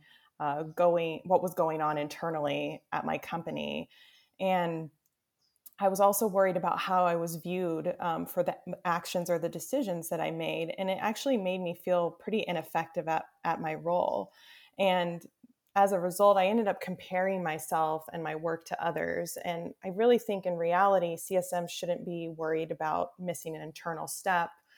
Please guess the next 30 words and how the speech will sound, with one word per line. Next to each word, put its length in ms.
or 180
potentially 480
how 200
they're 220
viewed. 480
They 60
should 200
really 180
be 100
focusing 520
on 140
the 80
task 460
at 100
hand 280
for 100
the 100
customer 480
and 240
that 180
long-term 760
development 540
of 140
the 100
relationship 840
and 180
their 140
journey 400
with 240
us. 440